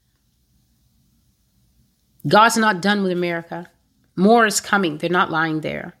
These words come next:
More is coming. They're just not telling you what kind of more because they are under lying spirits. And I've taught my intercessors, I say you can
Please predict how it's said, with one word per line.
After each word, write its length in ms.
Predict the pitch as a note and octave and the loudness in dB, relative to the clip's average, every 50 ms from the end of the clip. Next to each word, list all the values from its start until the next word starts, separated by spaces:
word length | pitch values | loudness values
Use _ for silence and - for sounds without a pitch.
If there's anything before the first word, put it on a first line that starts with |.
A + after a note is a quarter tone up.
| _ _ | _ _
More 460 | - E3 F3 E3+ F3+ F#3 F3 - - - | -4 -2 -2 0 0 -2 -4 -6 -6 -4
is 240 | - G#3 A3+ A3 - | 0 0 0 0 0
coming. 380 | - - - F3 D#3 D#3+ D#3 D#3+ | -2 -2 -2 -2 -2 -2 -2 0
They're 140 | E3+ F3+ | 0 0
just 180 | E3+ G3 G3 - | 0 0 -2 0
not 180 | G3+ F#3+ F#3 - | -2 -2 -2 0
telling 240 | - F#3 F3 F3 | -2 0 0 0
you 120 | F3 F3 E3+ | 0 0 -2
what 180 | E3 E3 - | -2 -6 -6
kind 260 | - - F3+ F3 F3 E3 | -4 -2 0 0 0 0
of 120 | E3 D3+ | -2 -4
more 420 | E3 D#3 D#3 D#3 D3+ D3+ E3 G3+ - _ _ _ _ _ _ _ _ _ _ | -4 -4 -4 -4 -4 -6 -8 -10 -12 _ _ _ _ _ _ _ _ _ _
because 320 | - E3 E3 - F3+ E3 - | -6 -4 0 0 -2 0 0
they 180 | - E3 D#3+ | -2 -4 -2
are 340 | - - D3+ D#3 D3+ - - _ _ _ - | -2 -4 -4 -4 -4 -6 -10 _ _ _ 2
under 640 | G#3 A#3+ C4+ D4+ D#4 D4 A3+ A#3 G3 F3 F3+ G3 - _ - | 4 6 6 6 6 4 2 0 -2 -2 -4 -6 -10 _ -16
lying 540 | - D3 D#3+ E3 F3+ G3 G3 G3 F#3 F#3 F3 | -12 -8 -4 -2 -2 0 -2 -2 -4 -6 -6
spirits. 640 | - - - - E3+ E3+ - - - - - - - _ _ _ _ _ _ _ _ _ _ _ _ _ _ _ _ _ _ _ _ _ _ _ _ _ _ _ _ _ _ _ _ _ _ _ _ _ _ _ _ _ _ _ _ _ _ _ _ _ _ _ _ _ _ _ _ - | -8 -8 -8 -6 -8 -8 -8 -8 -10 -10 -12 -12 -14 _ _ _ _ _ _ _ _ _ _ _ _ _ _ _ _ _ _ _ _ _ _ _ _ _ _ _ _ _ _ _ _ _ _ _ _ _ _ _ _ _ _ _ _ _ _ _ _ _ _ _ _ _ _ _ _ 0
And 100 | - B3+ | 2 4
I've 140 | D4+ D4 D4 | 4 2 2
taught 220 | - - D4 D4+ D4 | 4 2 4 4 2
my 120 | C4 A#3 | -2 -2
intercessors, 560 | - G3+ F#3 - F3+ - E3+ F3 - - F3 | -2 -4 -4 -6 -8 -8 -8 -12 -12 -12 -8
I 80 | - F#3+ | -6 -6
say 120 | F#3+ - A#3+ | -4 -4 -4
you 140 | A3 A3 | -4 -4
can 200 | - G#3+ F#3+ - | -4 -6 -6 -8